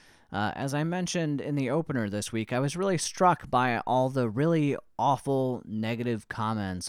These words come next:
on some of the EcoBoost Mustang exhaust videos I saw on YouTube last week. And I spent some time this week thinking about that. Uh, when someone goes out of their way to record a video of their car sometimes even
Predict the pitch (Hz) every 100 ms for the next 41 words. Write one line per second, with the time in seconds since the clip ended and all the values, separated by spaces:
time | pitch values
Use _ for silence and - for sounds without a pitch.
0 | - 92 92 92 - 120 117 120 101 127
1 | - 123 123 117 - 104 104 - 110 101
2 | 92 90 101 104 104 - 85 80 73 82
3 | 87 92 80 82 95 98 98 78 69 64
4 | - 73 62 - - - - - - -
5 | - 196 - 139 - 226 202 185 160 160
6 | 175 165 147 - 104 143 - 131 113 -
7 | 185 156 127 104 90 - 87 78 78 -
8 | - - _ 98 107 98 - 156 - 226
9 | 240 190 170 160 - 160 208 185 151 147
10 | 156 143 107 - - 131 120 87 107 117
11 | 180 196 180 135 156 160 147 120 107 120
12 | 107 - 131 117 101 90 - - - _
13 | - 196 190 190 175 180 160